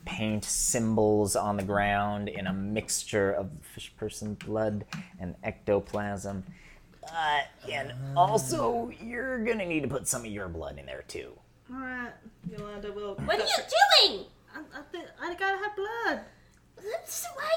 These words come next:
Speaker 3: your blood.
Speaker 2: Why my blood?
Speaker 1: I mean,
Speaker 2: I don't know. That's how the spell works.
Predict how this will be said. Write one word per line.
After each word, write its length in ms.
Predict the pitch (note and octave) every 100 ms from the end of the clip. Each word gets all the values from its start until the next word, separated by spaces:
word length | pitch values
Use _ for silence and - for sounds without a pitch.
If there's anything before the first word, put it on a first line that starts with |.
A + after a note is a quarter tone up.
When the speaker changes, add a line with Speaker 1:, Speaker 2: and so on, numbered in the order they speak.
| E5
Speaker 3:
your 600 | D#5+ G#5+ C5 A4+ D#4 C#4
blood. 100 | G#3 - - - _ - - _ _
Speaker 2:
Why 180 | E4 E4+
my 140 | F4+
blood? 320 | F4 D4+ C#4 C4 - _ _ - - - _ _ - - F3 - _ _ _ _ _ _ _ _ _ _ _ _ _ _ _ _ _ _ _ _ _ _ -
Speaker 1:
I 100 | A#2
mean, 200 | G2+ F#2
Speaker 2:
I 120 | D4+
don't 140 | F4 F4
know. 160 | D#4+ D#4
That's 200 | D#4+ E4
how 120 | F4
the 60 |
spell 280 | D#4+ D4+ D4
works. 440 | C#4+ C#4+ C#5 -